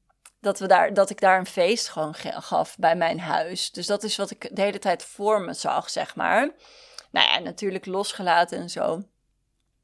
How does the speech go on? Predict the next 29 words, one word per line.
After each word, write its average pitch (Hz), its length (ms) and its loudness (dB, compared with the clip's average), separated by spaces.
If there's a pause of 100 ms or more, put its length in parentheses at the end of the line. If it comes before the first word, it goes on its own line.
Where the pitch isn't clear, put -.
(280)
En - 140 -4
Patrick - 320 -2
en 185 120 -6
ik, 180 140 -12
die 185 120 -10
zijn, 175 400 -6
eh, 170 160 -6 (560)
eh, 151 300 0
die 180 120 -4
wilden 180 220 0
heel 190 140 0
graag 175 240 -8
naar 190 160 -6
Zuid-Afrika - 600 -6
toe. - 260 -8 (760)
En, 196 340 0
eh, 156 320 -2 (880)
twee 190 300 2
of 180 100 -8 (220)
drie 226 200 4
weken 247 240 2
geleden 214 320 0
nu 208 240 -2 (360)
eigenlijk... 214 560 -2 (760)
ziet - 200 -8
hij 202 140 6
opeens 190 340 0
een - 60 -6
huis - 540 0